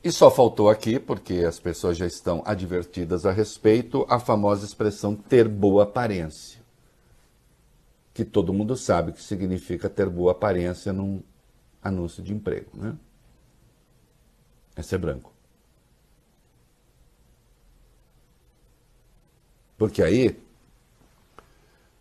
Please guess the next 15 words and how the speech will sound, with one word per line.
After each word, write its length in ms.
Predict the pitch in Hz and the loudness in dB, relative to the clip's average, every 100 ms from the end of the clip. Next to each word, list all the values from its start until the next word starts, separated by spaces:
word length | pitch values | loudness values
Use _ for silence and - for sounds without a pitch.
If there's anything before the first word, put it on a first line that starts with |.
| _ _ | _ _
com 180 | - 107 | -2 0
o 60 | 95 | 2
tempo, 420 | 117 131 110 85 | 4 4 0 -6
também 440 | - 87 92 104 | -2 -2 0 0
aí 260 | 95 113 113 87 - | 0 -2 -4 -14 -2
houve 280 | 98 104 | 0 2
o 60 | 113 | 0
processo 540 | 110 101 - 104 - | 0 0 4 4 2
de 80 | 107 | -6
busca 340 | 95 107 117 110 | -2 -2 -2 -2
de 160 | 104 | 2
embranquecimento 960 | 113 131 120 127 117 117 98 98 82 - _ _ _ _ _ _ _ _ _ _ _ _ _ _ _ _ _ _ _ _ _ _ _ _ _ | 4 4 2 0 -2 0 2 2 -2 -10 _ _ _ _ _ _ _ _ _ _ _ _ _ _ _ _ _ _ _ _ _ _ _ _ _
das 260 | - 98 - | 2 2 2
relações. 800 | 104 92 85 - 80 67 - - - _ _ _ - - - _ - - - - - - - - - - - - - | 2 2 2 -4 -10 -10 -16 -20 -20 _ _ _ -20 -20 -20 _ -20 -20 -20 -20 -20 -20 -20 -20 -20 -20 -20 -20 6
Olha, 440 | 147 147 101 78 | 12 12 12 4